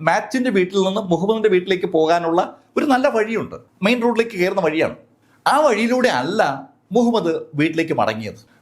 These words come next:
ആ വഴിയിലൂടെ അവൻ പോയിരുന്നെങ്കിൽ ചിലപ്പോ അടുക്കളയിലെങ്ങാനും വരുന്ന മാത്യുവിന്റെ മകൾ മുഹമ്മദിനെ കാണാനുള്ള സാധ്യതയുണ്ട്. അതവൻ പൂർണ്ണമായും ഒഴിവാക്കിയാണ് മേരിയെ കുത്തിന് ശേഷം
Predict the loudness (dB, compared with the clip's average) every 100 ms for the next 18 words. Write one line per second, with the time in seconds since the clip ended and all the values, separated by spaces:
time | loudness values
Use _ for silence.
0 | 0 2 2 2 2 2 2 2 -2 -2
1 | 0 2 0 -2 -4 -4 -6 -4 0 2
2 | 2 0 0 -2 0 0 0 0 0 0
3 | -2 -2 -2 -2 -4 -4 -6 -12 _ _
4 | -2 0 0 0 2 2 2 0 0 -2
5 | -6 -14 _ 0 2 2 0 -2 -4 -8
6 | _ -2 0 0 0 -2 -2 -2 -2 -2
7 | -6 -6 -12 -20 _ 0 2 0 -2 -6
8 | 0 2 2 2 0 -2 -4 0 0 2
9 | 0 0 -2 -2 -6 -18 _ _ 2 4
10 | 4 2 0 -2 0 2 0 2 0 -2
11 | -2 -8